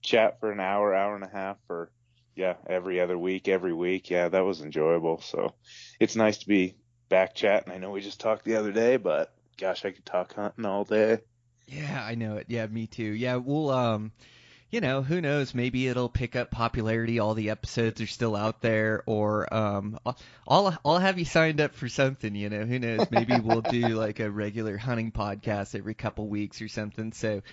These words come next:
Speaker 2: we'll get something
Speaker 1: Cool.
Speaker 2: in the works, man. Because, um, yeah, I just love chatting with you, dude. I am so impressed at your bow hunting prowess. Like, um,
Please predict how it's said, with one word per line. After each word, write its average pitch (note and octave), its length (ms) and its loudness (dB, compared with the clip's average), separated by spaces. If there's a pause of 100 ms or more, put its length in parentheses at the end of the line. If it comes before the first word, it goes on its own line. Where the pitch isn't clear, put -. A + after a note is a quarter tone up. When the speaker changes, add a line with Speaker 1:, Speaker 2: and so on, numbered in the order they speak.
(180)
Speaker 2:
we'll B3 140 2
get G#3 240 0
something D3 320 0
Speaker 1:
Cool. B2+ 80 0
Speaker 2:
in B2+ 80 -2
the A#2+ 100 -2
works, B2 320 -4
man. B2+ 280 -2
Because, A#2+ 380 -4
um, A2 440 -2
yeah, B2 180 0
I A2 100 -2
just C3+ 240 -4
love C#3 220 0
chatting C#3+ 400 -2
with B2+ 220 -4
you, C3 80 0
dude. D#3 260 -4
I E3+ 200 -4
am E3 160 -4
so D#3+ 580 0
impressed B2+ 640 -6
at A#2 160 -10
your A2 120 -8
bow A#2 280 0
hunting A#2 320 -4
prowess. A2 600 -6
Like, A2 320 -4
um, A#2 420 0